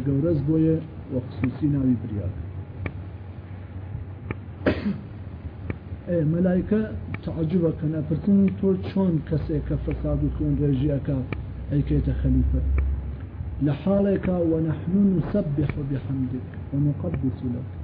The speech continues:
ئێمە تەسبیح و حەمدی تۆکەین و تەقدیسەکەین بۆ تۆ. تەسبیح یانێ وەستورعەت دوورۆکردنی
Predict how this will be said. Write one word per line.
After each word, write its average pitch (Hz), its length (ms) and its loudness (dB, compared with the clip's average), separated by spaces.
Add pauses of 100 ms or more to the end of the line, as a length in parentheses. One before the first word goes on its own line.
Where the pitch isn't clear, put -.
(560)
ئێمە 175 320 6 (260)
تەسبیح 170 540 0
و 160 120 0
حەمدی 156 340 2 (100)
تۆکەین 160 440 0
و 139 140 0
تەقدیسەکەین 127 680 -2
بۆ 113 180 -4
تۆ. - 100 -4 (560)
تەسبیح 196 480 2 (1400)
یانێ 190 400 2 (640)
وەستورعەت 143 800 -2 (1600)
دوورۆکردنی 151 1200 4